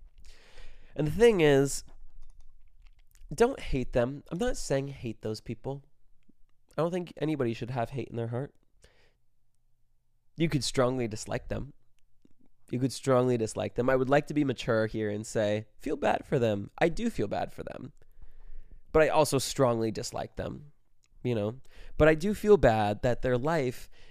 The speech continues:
is so fucking miserable that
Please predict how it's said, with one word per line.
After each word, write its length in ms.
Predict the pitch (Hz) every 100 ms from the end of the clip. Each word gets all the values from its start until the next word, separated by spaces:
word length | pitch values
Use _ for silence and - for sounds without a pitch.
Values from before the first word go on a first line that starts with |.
| -
is 280 | 135 131 -
so 640 | - - - - 185 202 214
fucking 540 | - 185 123 - 131
miserable 720 | 110 104 101 120 - 71 82 - - - -
that 380 | - 120 104 -